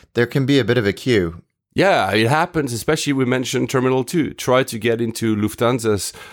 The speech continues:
Speaker 2: lounge at Terminal two at Heathrow at five A M with everybody the, for the first flights gets in, and you'll have five or six persons in front of
Speaker 1: Yeah.
Speaker 2: you, which is fine. I mean, I'm not, uh,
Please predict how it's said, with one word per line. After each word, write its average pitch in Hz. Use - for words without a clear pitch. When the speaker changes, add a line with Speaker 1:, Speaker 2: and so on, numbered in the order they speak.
Speaker 2:
lounge 110
at 87
Terminal 101
two 107
at 95
Heathrow 101
at 87
five 104
A 95
M 82
with 87
everybody 104
the, 87
for -
the 87
first 104
flights 95
gets 92
in, -
and 110
you'll 104
have 104
five 104
or 92
six -
persons 90
in 85
front 113
of 95
Speaker 1:
Yeah. 92
Speaker 2:
you, 76
which -
is -
fine. 104
I 69
mean, 69
I'm 73
not, 73
uh, -